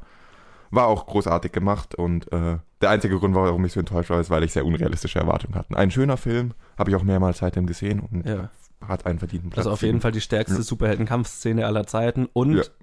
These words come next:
Speaker 2: was ich sehr positiv fand, einen sehr, einen, einen verhältnismäßig kleinen und, und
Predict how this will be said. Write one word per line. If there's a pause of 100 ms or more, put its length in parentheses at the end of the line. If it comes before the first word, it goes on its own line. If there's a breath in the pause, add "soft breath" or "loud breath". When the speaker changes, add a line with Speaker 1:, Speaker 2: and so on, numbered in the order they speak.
(120)
Speaker 2:
was
ich
sehr
positiv
fand,
einen
sehr, (600 soft breath)
einen,
einen
verhältnismäßig
kleinen (340)
und,
und